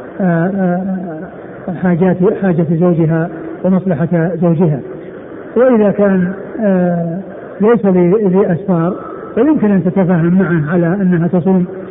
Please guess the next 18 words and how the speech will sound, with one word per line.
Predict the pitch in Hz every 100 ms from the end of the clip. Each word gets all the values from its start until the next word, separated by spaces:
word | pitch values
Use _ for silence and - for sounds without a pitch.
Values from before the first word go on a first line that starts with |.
| - -
أيام | 196 185 190 170
معينة | 165 160 180 165 165 170
ويكون | 165 170 185 165
على | 165
علم | 165 190 175
بذلك، | 160 165 190 175 170 - - - - - - - - -
وإلا | 247 226 208 208 - - 277 240
فإنه | 226 247 247 220
يجوز | 233 254 233
أن | 185
تؤخر | 214 208 190 185
إلى، | 269 254 214 202 - - - - - -
إلى، | 233 220 196 190 196
إلى، | 214 233
إلى | 214 196
شعبان، | 180 180 196 143 - - - - - -
كما | 180 180 175 175 185 208
سيأتي | 190 196 - 165 165 170